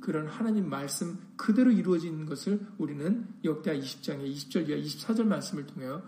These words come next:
확인할 수 있게 되어진 것입니다. 이 같은 일이 너무나도 많이 있죠.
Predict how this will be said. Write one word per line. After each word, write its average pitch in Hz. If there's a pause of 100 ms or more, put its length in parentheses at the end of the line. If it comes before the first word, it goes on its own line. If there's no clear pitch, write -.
(160)
확인할 262
수 220
있게 202
되어진 156
것입니다. 135 (4000)
이 185
같은 254
일이 233
너무나도 233
많이 202
있죠. 123